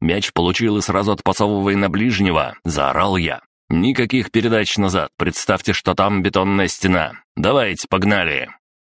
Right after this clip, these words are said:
Мяч снова оказался в центральном круге, в двенадцатый раз для команды Олегова и в пятый раз подряд. Пашка отпасовал Корневу, как и в первый раз, чтобы прыть с соперника сбить.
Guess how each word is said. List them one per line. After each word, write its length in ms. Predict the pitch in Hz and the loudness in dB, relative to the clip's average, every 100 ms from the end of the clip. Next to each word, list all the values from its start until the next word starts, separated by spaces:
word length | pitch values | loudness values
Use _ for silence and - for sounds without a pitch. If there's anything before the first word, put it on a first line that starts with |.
| _ - | _ -4
Мяч 260 | 78 95 - | -4 -2 -4
снова 380 | - 92 85 | -2 0 0
оказался 440 | 85 85 85 82 76 | -2 -2 0 -2 -4
в 60 | |
центральном 640 | - 76 71 80 80 71 64 | -6 -6 -2 -2 -2 -2 -4
круге, 640 | - 85 110 98 82 78 _ - | -4 0 0 -2 -4 -8 _ -10
в 80 | 76 | -8
двенадцатый 640 | 64 78 113 - - 101 | -4 -2 -2 -4 -4 0
раз 220 | 92 92 | 0 -2
для 180 | 87 85 | -2 -2
команды 440 | - 85 85 76 | 0 0 0 0
Олегова 520 | 69 67 87 92 78 76 | -2 -2 -2 -2 -2 -4
и 60 | - | -6
в 120 | - - | -6 -6
пятый 280 | 76 - | -6 -2
раз 220 | 76 67 - | -2 -2 -4
подряд. 580 | 78 71 65 - - - _ _ _ _ - | -4 -4 -10 -12 -18 -20 _ _ _ _ -4
Пашка 320 | 78 - 78 | -2 -2 -4
отпасовал 480 | - 76 87 82 80 | -4 -4 -2 -2 0
Корневу, 520 | 87 87 80 80 82 | 0 0 0 -2 -2
как 220 | 82 78 | -4 -6
и 40 | |
в 120 | 78 - | -8 -4
первый 360 | 87 87 78 | -2 -2 -2
раз, 180 | 78 80 | -2 -2
чтобы 320 | - - 82 | -4 -4 -4
прыть 260 | 80 85 85 | -2 -4 -4
с 80 | - | -6
соперника 680 | - 87 - 80 80 82 82 | -4 -4 -2 -2 -2 -2 -4
сбить. 500 | 73 73 - - | -4 -8 -10 -16